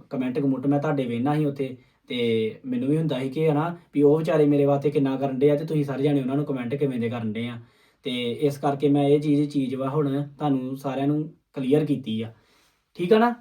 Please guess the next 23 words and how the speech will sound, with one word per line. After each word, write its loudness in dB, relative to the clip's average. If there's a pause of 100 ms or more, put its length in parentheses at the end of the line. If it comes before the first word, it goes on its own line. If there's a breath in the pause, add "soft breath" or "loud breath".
(500)
ਤੇ 4
ਫਿਲਹਾਲ 6
ਹੁਣ 0
ਤੁਹਾਨੂੰ 0
ਸਾਰਿਆਂ -2
ਨੂੰ -2
ਸਮਝ 2
ਲੱਗ 2
ਗਈ 0
ਹੋਊਗੀ, -2 (380 soft breath)
ਤੇ -2 (640)
ਵਧੀਆ 2
ਗੱਲ 4
ਆ। 2 (360 loud breath)
ਤੇ -4
ਬਾਕੀ -2
ਤੁਸੀਂ 2
ਸਾਰੇ -2
ਜਾਣੇ 0
ਸਪੋਰਟ 0
ਪੂਰੀ -2
ਕਰਦੇ 0
ਆ, -6